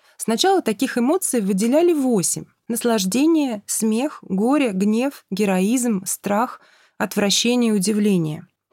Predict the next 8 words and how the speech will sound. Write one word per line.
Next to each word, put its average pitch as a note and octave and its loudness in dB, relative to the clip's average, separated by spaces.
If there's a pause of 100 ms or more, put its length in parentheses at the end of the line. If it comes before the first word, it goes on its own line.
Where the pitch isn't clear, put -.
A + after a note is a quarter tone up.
(560)
На A#3 2
рубеже A#3+ 2
первого G3+ 0
и G3+ -2
второго F#3+ 0
тысячелетий F#3+ -2
нашей F#3 0
эры D#4 0